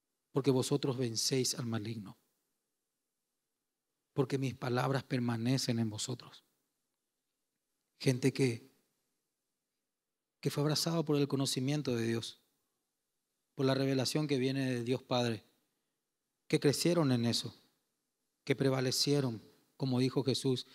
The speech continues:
"Ni las puertas del Hades prevalecerán contra la iglesia". Gente con victoria, gente, decí conmigo, lo que te apasiona te da autoridad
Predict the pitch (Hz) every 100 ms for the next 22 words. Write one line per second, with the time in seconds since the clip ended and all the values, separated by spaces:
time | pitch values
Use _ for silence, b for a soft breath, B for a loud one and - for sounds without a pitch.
0 | b - 127 123 - 151 156 156 151 131
1 | 131 127 - 131 120 117 127 127 123 127
2 | 127 120 117 123 120 123 B B B -
3 | 135 143 143 131 123 - 135 117 98 -
4 | _ _ _ _ _ - 139 127 135 131
5 | 127 165 151 123 117 107 101 _ _ _
6 | _ _ 139 143 143 143 135 127 - 165
7 | 127 - _ _ _ _ _ _ _ _
8 | _ _ _ _ _ - 131 127 127 135
9 | 127 120 120 117